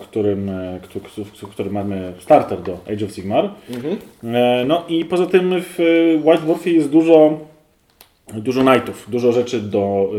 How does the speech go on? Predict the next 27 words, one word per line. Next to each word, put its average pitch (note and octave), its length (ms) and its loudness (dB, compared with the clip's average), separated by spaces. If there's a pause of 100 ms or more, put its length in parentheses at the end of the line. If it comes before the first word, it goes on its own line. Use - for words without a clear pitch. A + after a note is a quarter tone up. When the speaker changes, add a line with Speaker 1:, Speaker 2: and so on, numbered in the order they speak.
(140)
Speaker 1:
e, F2+ 60 -8
oczywiście G2+ 300 -12
Knightów, C#3+ 380 -4
bo A#2+ 220 2
wyszedł A#2+ 360 -6
w A2+ 180 -6
zeszłym A#2+ 260 -4
miesiącu A2 340 -6
box, A2 360 -4 (560)
e, F#2+ 400 -8
The G#2 60 -4
Renegade, C#3+ 500 2 (100)
który A#2+ 200 -2
był A#2 160 -2
Speaker 2:
Renegade, F#3+ 420 6
który F3+ 320 0
jest E3+ 140 2
jakby, E3 520 4 (400)
e, D3 80 -10
powrotem F#3 520 2
starego E3+ 400 2
boxa, D3 560 0
który D#3+ 180 -4
co D#3+ 100 -4
jakiś D#3+ 220 -4
czas D3+ 200 -2
był, F3+ 260 0